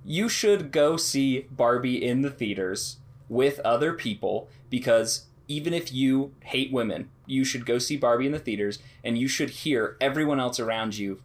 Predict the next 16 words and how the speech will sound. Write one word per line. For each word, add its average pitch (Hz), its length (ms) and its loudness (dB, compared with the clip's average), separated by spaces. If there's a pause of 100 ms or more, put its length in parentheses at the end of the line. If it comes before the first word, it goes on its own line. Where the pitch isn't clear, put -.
laugh 110 460 -2
and 107 180 -4
cry 98 500 -2 (220)
and 110 180 -4
connect 113 440 -4
in 113 100 -2
a 107 80 -4
human 117 360 -2
way 104 200 0
with 101 140 -4
the 101 100 -4
things 110 260 -6
that 107 100 -2
are 110 100 -4
being 127 280 -2
presented. 107 500 -2